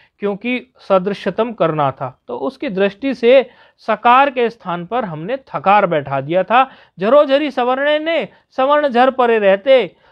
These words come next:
झर का लोप कर दिया था। एक पक्ष में लोप होता था, एक पक्ष में नहीं होता था, तो इस दृष्टि से चला।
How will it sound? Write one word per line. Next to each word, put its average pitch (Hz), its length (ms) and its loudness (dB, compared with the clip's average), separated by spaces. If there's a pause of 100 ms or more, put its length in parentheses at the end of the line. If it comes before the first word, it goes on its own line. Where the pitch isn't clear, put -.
(200)
झर 208 300 0
का 175 160 -2
लोप 170 380 0
कर 240 180 -2
दिया 247 280 4
था। 233 340 -2
एक 285 220 2
पक्ष 262 280 -4
में 226 120 -6
लोप 202 260 -4
होता 233 280 0
था, 277 180 4
एक 262 240 0
पक्ष 220 240 -10
में 160 120 -10
नहीं 185 240 -8
होता 233 300 -4
था, 220 200 -10 (380)
तो 123 80 -12
इस 175 180 -6
दृष्टि 196 380 -4
से 208 140 -2
चला। 208 280 0